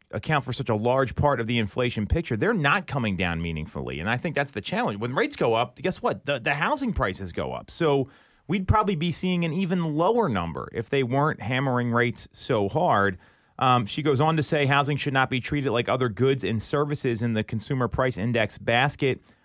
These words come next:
A home is not a dozen eggs or a flat screen T V or a trip to the beach. Um, <laughs> pushing rates higher without a strategy for increasing supply in the market will not cause housing costs to fall until the Fed has gone too far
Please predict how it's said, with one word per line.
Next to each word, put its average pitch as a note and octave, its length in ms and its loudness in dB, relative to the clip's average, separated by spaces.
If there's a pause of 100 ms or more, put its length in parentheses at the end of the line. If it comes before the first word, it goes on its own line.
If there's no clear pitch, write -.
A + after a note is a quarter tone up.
(120)
A - 60 -4
home C#3+ 200 2
is A2+ 100 0
not C3+ 180 4
a G#2 40 2
dozen A#2 360 0
eggs D3 400 0 (320)
or A2+ 160 2
a G2+ 60 2
flat C#3 340 0
screen C#3+ 360 0
T C3+ 240 -2
V D3+ 260 2
or A2 140 4
a G2 60 0
trip C#3 260 -2
to D#3 80 0
the A#2+ 80 -4
beach. G2+ 460 -4 (540)
Um, A#2 480 0
<laughs> - 80 -20
pushing F3 340 0
rates D3 240 2
higher C3+ 480 2
without B2 280 0
a - 20 0
strategy C#3 500 0
for B2 180 0
increasing C3+ 460 0
supply C3+ 380 -2
in C3 60 0
the A#2+ 60 0
market B2 360 0
will G#2 140 0
not A#2 280 2
cause B2+ 300 0
housing A#2+ 340 0
costs A2 380 0
to A2+ 180 -4
fall G#2+ 480 2 (380)
until C#3+ 260 0
the C3 80 2
Fed D3 180 2
has A#2+ 120 2
gone G#2+ 180 2
too A3 200 -2
far F#2+ 420 2